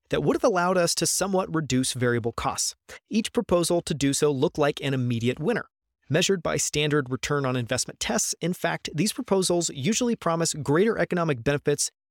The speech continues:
that would, than would have resulted from comparable expenditures in our highly profitable candy and newspaper businesses. But the promised benefits from these textile investments were illusory.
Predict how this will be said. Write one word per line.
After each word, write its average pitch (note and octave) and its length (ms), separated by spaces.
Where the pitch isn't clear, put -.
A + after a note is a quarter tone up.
that C#3+ 140
would, C#3+ 280
than D3 180
would F3+ 140
have C#3+ 160
resulted F3+ 500
from E3 140
comparable G3+ 680
expenditures D3 680
in C#3 120
our D3 120
highly E3 480
profitable C#3+ 480
candy B2 480
and B2 200
newspaper D#3 440
businesses. - 540
But D#3 100
the D#3+ 60
promised D#4+ 400
benefits G#3 380
from F#3 180
these G3 160
textile F3 420
investments C3+ 560
were A#2+ 160
illusory. D3+ 600